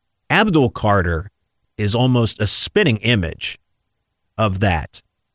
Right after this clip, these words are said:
It was when he lined up over the center and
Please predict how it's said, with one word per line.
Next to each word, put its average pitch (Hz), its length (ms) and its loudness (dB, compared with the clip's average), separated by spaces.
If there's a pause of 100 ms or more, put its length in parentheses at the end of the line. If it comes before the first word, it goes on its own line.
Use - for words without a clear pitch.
(260)
It 170 60 -2
was 170 140 4
when 151 180 4
he 147 140 4
lined 135 280 4
up 127 140 2
over 123 200 4
the 101 80 2
center 107 440 0 (680)
and 98 520 0